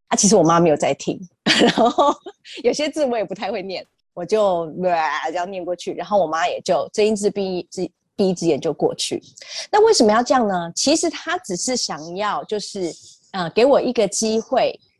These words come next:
去用自己的方式，哦，review 一下今天的东西。她没有要我百分之一百的正确，好，可是经年累月下来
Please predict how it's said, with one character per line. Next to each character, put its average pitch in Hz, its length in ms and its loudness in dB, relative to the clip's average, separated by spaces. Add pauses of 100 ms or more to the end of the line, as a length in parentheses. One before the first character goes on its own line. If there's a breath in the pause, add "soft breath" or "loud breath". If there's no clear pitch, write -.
去 294 500 0
用 277 260 0
自 370 180 0
己 208 180 -6
的 165 180 -8
方 190 260 -8
式， 190 440 -6 (260)
哦， 175 260 -4
review 220 520 4
一 196 80 -2
下 202 220 -8
今 185 240 -8
天 170 240 -10
的 165 140 -10
东 - 180 -14
西。 - 320 -10 (460 loud breath)
她 339 180 2
没 302 360 8
有 185 360 4 (140)
要 254 320 2
我 160 500 -4
百 165 220 -2
分 220 260 -4
之 220 180 -4
一 254 140 0
百 123 320 -8
的 - 180 -4
正 185 240 2
确， - 300 -2 (320)
好， 170 180 -8 (140 loud breath)
可 226 100 0
是 339 140 6
经 349 320 4
年 247 400 4
累 175 140 2
月 214 280 2
下 185 360 -6
来 139 280 -10